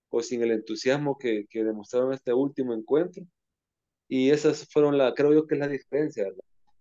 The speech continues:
Que este partido, si, si bien es cierto, no se jugó del todo bien, pero el, el ímpetu y la, y las ganas del equipo, pues, hacen ver que, que el marcador sea,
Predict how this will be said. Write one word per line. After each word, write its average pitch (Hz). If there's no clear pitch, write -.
Que 101
este 120
partido, 131
si, -
si -
bien 123
es 131
cierto, 147
no 120
se 135
jugó 135
del 113
todo 131
bien, 151
pero 123
el, 120
el 113
ímpetu 135
y 110
la, 110
y 123
las 107
ganas 131
del 131
equipo, 147
pues, -
hacen 131
ver 139
que, 113
que 123
el 98
marcador 117
sea, 123